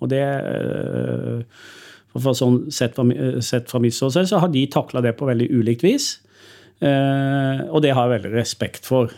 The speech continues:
Eh, og det synes jeg også vi skal liksom, eh, vi kan, vi må reflektere rundt om vi har tatt for mye hensyn til pårørende. Eh, men jeg le-, melder meg liksom ikke på i den kritikken om at de har stått i veien.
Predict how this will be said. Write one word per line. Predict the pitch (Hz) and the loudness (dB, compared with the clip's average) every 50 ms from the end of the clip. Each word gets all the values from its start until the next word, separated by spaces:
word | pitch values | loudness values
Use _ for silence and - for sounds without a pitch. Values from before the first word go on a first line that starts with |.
| - _ - | -14 _ -8
Eh, | 233 185 139 131 131 127 127 123 123 120 120 | -2 0 0 2 2 2 2 0 0 -2 -2
og | - 135 139 | -2 0 2
det | 135 135 139 139 | 2 2 2 2
synes | - 131 117 - | 0 0 0 0
jeg | 127 | 0
også | 113 110 104 113 | 0 0 0 0
vi | 120 120 | 0 0
skal | - 131 123 117 | 0 0 0 0
liksom, | 110 107 127 120 110 - - _ - _ _ - - - - - - - _ _ _ _ _ _ _ _ _ _ _ _ _ _ - | 0 0 0 0 0 -2 -4 _ -20 _ _ -20 -20 -20 -20 -20 -20 -20 _ _ _ _ _ _ _ _ _ _ _ _ _ _ -2
eh, | 170 - 131 123 123 123 120 120 113 117 113 - - - - - 123 | 0 2 2 2 0 0 -2 -2 -2 -2 -4 -4 -6 -6 -6 -2 0
vi | 123 123 | 0 2
kan, | 117 135 131 131 143 175 | 2 4 2 2 2 4
vi | 131 127 131 | 4 6 6
må | 127 135 139 | 6 6 6
reflektere | 170 151 - 196 185 - - 156 123 110 117 120 | 4 4 2 0 0 2 2 0 2 2 0 2
rundt | 123 131 123 - - | 2 2 2 2 2
om | 156 139 139 139 135 127 | 2 4 4 2 0 0
vi | 117 123 117 110 117 120 | 0 2 2 4 2 2
har | 98 139 127 - | 2 0 -2 0
tatt | - 117 113 - | -2 -4 -2 -2
for | - 139 | 0 2
mye | 127 120 113 117 123 | 2 4 4 4 2
hensyn | 127 107 - - 127 117 | 2 0 -2 -4 -4 -2
til | - - 123 120 117 | 0 0 0 2 2
pårørende. | 120 117 113 117 127 156 170 - - - _ _ _ _ _ - | 2 2 4 4 4 4 2 0 -2 -10 _ _ _ _ _ -4
Eh, | - - 131 127 123 123 123 123 123 123 123 123 123 | 0 0 2 2 4 2 2 2 2 2 0 0 0
men | 123 123 127 127 | 2 2 2 4
jeg | 127 123 127 127 127 | 4 2 2 2 2
le-, | 127 - - | 0 2 2
melder | 135 135 135 120 107 107 101 | 2 2 4 2 0 -2 -2
meg | 120 127 123 | -2 -2 -2
liksom | 110 - - 117 | 0 -2 -2 -4
ikke | - - 107 | -4 -6 -8
på | - - 117 101 117 | -4 -4 -2 -2 -2
i | 113 | -2
den | 110 107 101 | -2 -4 -4
kritikken | - 117 117 - 113 113 - 113 | -4 -4 -4 -4 -4 -4 -4 -4
om | 110 110 110 | -4 -4 -6
at | 107 101 | -6 -6
de | 110 104 101 | -4 -4 -4
har | 101 117 104 - | -4 -4 -4 -4
stått | - - 107 - | -6 -6 -4 -4
i | 117 107 | -4 -2
veien. | 110 110 120 143 151 | -2 0 2 2 2